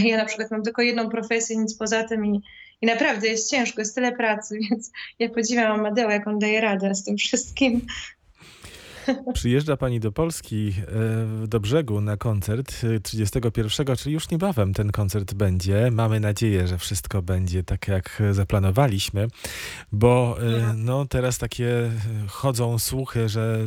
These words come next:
Speaker 2: z, z lockdownem również w Polsce może być, e, niełatwo.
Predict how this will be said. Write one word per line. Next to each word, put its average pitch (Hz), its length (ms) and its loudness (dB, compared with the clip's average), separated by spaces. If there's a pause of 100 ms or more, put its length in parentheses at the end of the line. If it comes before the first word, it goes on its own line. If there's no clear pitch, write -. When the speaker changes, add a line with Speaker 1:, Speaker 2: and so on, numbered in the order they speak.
Speaker 2:
z, 107 240 -4
z 104 80 -2
lockdownem 120 640 2
również 113 340 0
w - 140 -12
Polsce 127 400 0
może 95 260 -2
być, - 440 -6
e, 98 420 0
niełatwo. 104 720 0